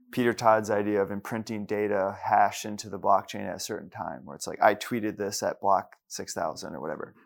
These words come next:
Um, does that actually,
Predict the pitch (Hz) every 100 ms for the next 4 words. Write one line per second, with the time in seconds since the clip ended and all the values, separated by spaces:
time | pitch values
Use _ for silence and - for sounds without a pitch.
0 | _ _ _ - - - - _ _ _
1 | _ _ - 120 139 143 - 110 117 -
2 | 131 123 107